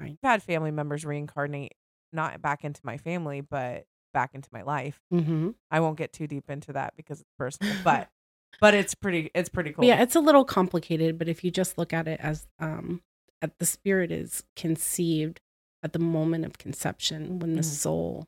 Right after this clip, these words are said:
Speaker 1: and the body become one.
Speaker 2: Right.
Speaker 1: A lot of people, um, think that it's when the spine connects to the brainstem,
Speaker 2: Oh,
Speaker 1: because
Speaker 2: okay.
Speaker 1: it's, it's the mental body and the physical body connecting.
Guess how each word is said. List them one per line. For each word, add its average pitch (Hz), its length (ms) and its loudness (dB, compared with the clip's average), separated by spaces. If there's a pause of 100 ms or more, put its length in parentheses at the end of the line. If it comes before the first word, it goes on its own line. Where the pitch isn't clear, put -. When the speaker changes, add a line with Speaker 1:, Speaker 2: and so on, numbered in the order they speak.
(100)
Speaker 1:
and 170 160 -2
the 165 40 -2
body 165 520 -2
become 160 400 -8
one. 165 340 -4 (280)
Speaker 2:
Right. 143 280 -2 (220)
Speaker 1:
A 175 40 2
lot 180 160 6
of 175 60 0
people, 180 460 2
um, 165 280 -2
think 165 220 -4
that 160 140 -4
it's - 180 -12
when 160 240 -2
the 147 340 -8 (120)
spine 165 480 -6
connects - 400 -10
to - 140 -10
the 160 340 -6
brainstem, 165 560 -4 (180)
Speaker 2:
Oh, 208 80 0
Speaker 1:
because 170 300 4
Speaker 2:
okay. 175 100 -10
Speaker 1:
it's, 180 200 4
it's - 240 -2
the 185 100 2
mental 165 320 4
body 165 280 -2
and 165 120 0
the 156 40 2
physical 160 400 -6
body 160 260 -4
connecting. - 760 -8